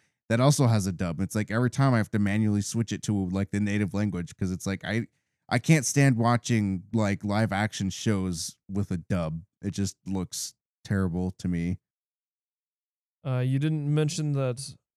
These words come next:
Speaker 2: B-, Bob Iger, Iger, Iger, uh, stepped down as
Speaker 1: Oh, that's right. I
Speaker 2: Disney
Speaker 1: didn't have it. It wasn't
Speaker 2: C E O.
Speaker 1: in my news, but it was, like, something that I had written. Yeah, uh, Bob Iger. That's
Speaker 2: Yeah,
Speaker 1: what I
Speaker 2: to
Speaker 1: would
Speaker 2: be
Speaker 1: have to
Speaker 2: replaced by Chairman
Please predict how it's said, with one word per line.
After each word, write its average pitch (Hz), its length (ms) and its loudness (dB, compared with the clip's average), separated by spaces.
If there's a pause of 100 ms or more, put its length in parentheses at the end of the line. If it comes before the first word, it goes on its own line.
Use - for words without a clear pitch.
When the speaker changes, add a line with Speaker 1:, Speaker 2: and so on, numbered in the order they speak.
(1040)
Speaker 2:
B-, 143 120 -4 (120)
Bob 147 320 0
Iger, 143 680 -2 (180)
Iger, 147 600 -2 (320)
Iger, 147 380 -4 (1040)
uh, 131 200 0
stepped 139 280 -4
down 139 280 0
as 127 160 -2
Speaker 1:
Oh, 214 120 4
that's 196 200 4
right. 175 300 2
I 131 100 6
Speaker 2:
Disney 160 100 8 (140)
Speaker 1:
didn't 160 100 8
have 165 100 2
it. 156 80 2
It 151 40 6
wasn't 175 240 8
Speaker 2:
C - 20 6
E - 20 6
O. - 20 6
Speaker 1:
in 170 60 4
my 151 120 6
news, 156 300 8
but 135 180 4
it 127 60 6
was, 131 120 6
like, 127 120 2
something 127 320 4
that 110 100 4
I - 20 6
had 110 320 6
written. 107 380 2 (320)
Yeah, 113 460 4 (100)
uh, 104 220 4
Bob 113 500 4
Iger. 147 520 6 (500)
That's 143 180 2
Speaker 2:
Yeah, 139 60 4
Speaker 1:
what 131 80 6
I 131 80 4
Speaker 2:
to 131 60 6
Speaker 1:
would 139 100 4
Speaker 2:
be 147 80 4
Speaker 1:
have 147 100 6
to 147 100 2
Speaker 2:
replaced 147 560 -2
by 135 240 0
Chairman 143 640 -2